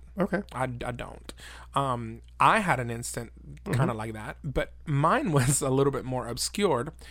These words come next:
Speaker 2: because I was told by an individual in the community
Speaker 1: Mm-hmm.
Speaker 2: that, um,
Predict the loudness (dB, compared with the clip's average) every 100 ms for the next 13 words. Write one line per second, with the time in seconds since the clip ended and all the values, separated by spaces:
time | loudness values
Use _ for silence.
0 | -16 -16 -4 -2 2 0 -2 -2 -2 0
1 | 0 -2 -2 0 0 -4 -10 -10 -2 -2
2 | 0 -4 -4 -4 -2 -2 -2 -4 -4 -8
3 | -8 -4 -2 0 0 0 0 2 2 -2
4 | -6 -2 0 0 -2 -2 0 0 -2 -6
5 | -8 -12